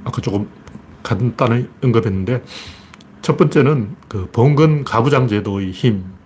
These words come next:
힘이라는 건 실제로 있는 거예요. 두 번째는 교육의 힘. 세 번째는 산업의 힘.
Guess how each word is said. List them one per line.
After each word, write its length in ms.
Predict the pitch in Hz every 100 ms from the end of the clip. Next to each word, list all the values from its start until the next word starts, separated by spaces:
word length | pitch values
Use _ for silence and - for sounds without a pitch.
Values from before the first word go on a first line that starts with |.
| -
힘이라는 420 | - 202 202 190 147
건 60 |
실제로 300 | 107 202 202
있는 160 | 98 117
거예요. 240 | 156 104 95 - - - - -
두 120 | 123
번째는 420 | 135 135 104 95 - - - - - - - _ _ _ - - - - - - - - -
교육의 420 | - 127 160 151
힘. 340 | 135 107 95 95 - -
세 220 | - 135
번째는 420 | 143 135 113 98 - -
산업의 440 | - 135 151 135
힘. 280 | - 101 101